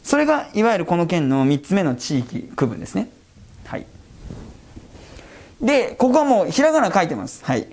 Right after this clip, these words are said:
漢字で宍道湖、どう書くのか。はい。で、ここは、あるものが取れることで有名です。こっちは逆に漢字を書いてます。これ何と読むのか。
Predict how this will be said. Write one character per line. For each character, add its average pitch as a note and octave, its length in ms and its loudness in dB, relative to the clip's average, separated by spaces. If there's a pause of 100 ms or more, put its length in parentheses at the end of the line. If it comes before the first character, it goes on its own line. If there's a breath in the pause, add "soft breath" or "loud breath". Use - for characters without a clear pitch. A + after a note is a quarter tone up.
漢 D4 260 2
字 C4 120 4
で C4 100 4
宍 A3 300 2
道 G3 100 0
湖、 A2+ 320 -4 (140)
ど D#3+ 180 4
う A#2+ 60 -2
書 B2 100 -2
く A#2 100 -12
の A2+ 120 -8
か。 - 240 0 (540)
は - 140 -8
い。 - 100 -8 (440 loud breath)
で、 C4 140 4
こ - 180 -2
こ C#4 100 4
は、 C#4+ 360 2 (200)
あ D4 160 4
る E4 60 0
も A#3 140 2
の G#3 100 2
が F#3 120 2
取 E3+ 160 0
れ F#3+ 60 2
る F#3+ 100 2
こ F3 120 0
と F#3 100 -4
で F#3+ 100 2
有 C3 200 2
名 A2+ 160 -2
で A#2+ 140 -4
す。 - 140 -12
こ B3+ 140 2
っ B3 100 -2
ち - 120 0
は A#3+ 100 0
逆 D#3+ 240 0
に E3 120 0
漢 B3 300 2
字 A#3+ 80 2
を A#3+ 120 0
書 A3+ 80 2
い D#3+ 60 0
て B2 80 -8
ま A2+ 120 -10
す。 - 180 -20 (140)
こ A3+ 120 2
れ G#3 60 0
何 E3+ 220 0
と - 60 -8
読 B2 180 -2
む A2 100 -4
の G#2+ 100 -6
か。 - 220 -4